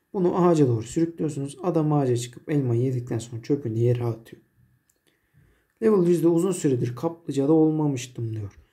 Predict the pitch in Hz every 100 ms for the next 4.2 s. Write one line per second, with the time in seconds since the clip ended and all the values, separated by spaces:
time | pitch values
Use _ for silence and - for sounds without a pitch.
0 | _ _ 196 196 165 170 170 - _ _
1 | _ _ _ 147 143 147 147 151 139 117
2 | 104 110 110 143 - - - - 147 120
3 | 120 - 170 160 120 120 135 123 - 160
4 | 135 123